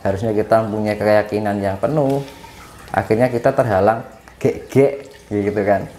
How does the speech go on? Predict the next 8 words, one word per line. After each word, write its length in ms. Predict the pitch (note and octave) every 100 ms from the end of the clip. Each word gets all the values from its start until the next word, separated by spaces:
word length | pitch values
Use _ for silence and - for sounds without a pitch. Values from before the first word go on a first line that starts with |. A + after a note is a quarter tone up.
| - - -
<laughs> 520 | F3 E3+ C#3+ B2+ B2 - - - - -
Jangan-jangan, 840 | C3+ A2+ A#2+ B2 A#2 G#2 B2+ D3 C#3
nah 280 | A2+ A2+ G#2+
gitu 300 | A2 G#2 A2
kan. 240 | G2+ F#2 F#2 - _ _ - - _ - - - -
Nah, 240 | G2 G#2
itu 240 | G2 A#2 E3
bag-, 280 | G#2 -